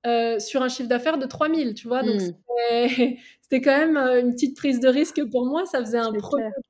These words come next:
Speaker 1: gros investissement. Mais en même temps, je me suis dit, j'ai rapidement la vision de est-ce que c'est pertinent ou pas de le faire.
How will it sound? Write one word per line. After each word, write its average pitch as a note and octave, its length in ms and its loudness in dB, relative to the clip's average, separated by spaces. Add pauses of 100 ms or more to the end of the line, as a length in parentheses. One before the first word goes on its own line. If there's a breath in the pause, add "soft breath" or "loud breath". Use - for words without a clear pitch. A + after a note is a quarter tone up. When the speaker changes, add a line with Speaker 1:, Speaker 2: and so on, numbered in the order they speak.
(120)
Speaker 1:
gros C4 140 -4
investissement. A#3+ 680 -4 (480 soft breath)
Mais C4+ 220 4
en D4+ 80 2
même C4 220 -2
temps, F4 160 -4
je D4+ 80 -4
me C#4 80 -2
suis C4+ 260 -6
dit, C4+ 240 -2 (460)
j'ai B3 400 0
rapidement C#4+ 840 0
la A#3+ 340 0
vision B3 640 -4
de C4 300 0
est-ce B3+ 200 -2
que C#4+ 140 -6
c'est C4+ 180 -8
pertinent C4+ 580 -6
ou B3 60 -6
pas B3+ 160 -6
de A#3 80 -6
le A3+ 80 -6
faire. D4 440 -6